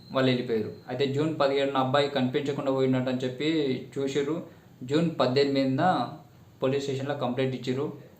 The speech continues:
ఆమె కాల్ డేటా మొత్తం చూసి విచారిస్తే ఆమె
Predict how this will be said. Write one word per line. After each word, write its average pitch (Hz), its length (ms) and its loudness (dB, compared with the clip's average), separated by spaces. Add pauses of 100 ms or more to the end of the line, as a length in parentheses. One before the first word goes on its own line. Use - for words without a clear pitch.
(120)
ఆమె 123 360 0
కాల్ 123 200 6
డేటా 131 180 2
మొత్తం 123 420 -4
చూసి 131 460 -4
విచారిస్తే 131 720 -2 (720)
ఆమె 127 440 2